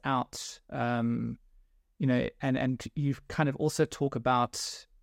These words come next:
you know, your courses being kind of quite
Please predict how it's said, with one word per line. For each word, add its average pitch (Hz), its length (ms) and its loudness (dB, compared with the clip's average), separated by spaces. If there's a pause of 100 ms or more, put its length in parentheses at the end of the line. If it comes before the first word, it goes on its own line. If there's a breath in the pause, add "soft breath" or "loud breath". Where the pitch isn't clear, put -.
you 139 140 -2
know, 127 200 2
your 127 800 0 (140)
courses 139 400 -2
being 123 560 2
kind 123 240 -2
of 120 100 -2 (260)
quite 151 260 -4